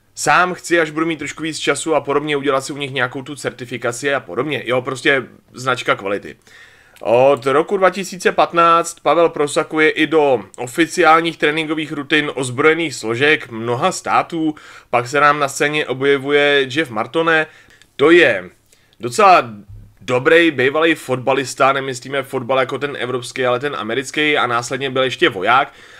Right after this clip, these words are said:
a on vlastně po opakovaných operacích ramene musel do výslužby, svůj čas věnoval hlavně studováním právě u Pavla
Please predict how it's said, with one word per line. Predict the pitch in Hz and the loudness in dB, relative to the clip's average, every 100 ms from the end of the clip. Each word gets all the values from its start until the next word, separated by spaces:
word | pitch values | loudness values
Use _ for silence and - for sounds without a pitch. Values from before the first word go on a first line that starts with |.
| - | -6
a | 113 117 120 120 123 120 120 _ _ - | 2 4 6 4 2 -2 -14 _ _ -6
on | 135 160 | -2 0
vlastně | 165 160 180 | 0 0 -2
po | 175 175 | 0 0
opakovaných | 143 135 156 165 165 175 - | 0 0 0 2 0 -2 -8
operacích | 127 165 156 196 151 | -4 0 0 -4 -6
ramene | 110 139 160 156 | -4 2 2 2
musel | 151 147 202 165 | 0 -4 -4 -4
do | 101 | -4
výslužby, | 160 170 175 165 165 160 - - - | -6 -6 -4 0 0 0 -12 -20 -14
svůj | - 135 160 | -8 -4 -2
čas | - 143 143 - | 2 2 2 -2
věnoval | 131 131 139 139 135 127 107 | -2 -2 2 4 4 2 0
hlavně | 117 139 147 139 | 0 0 0 -8
studováním | - 131 131 131 139 123 | -8 -4 0 0 -4 -4
právě | 131 131 131 | 0 2 0
u | - | -6
Pavla | - 107 135 156 180 | -6 -2 2 2 0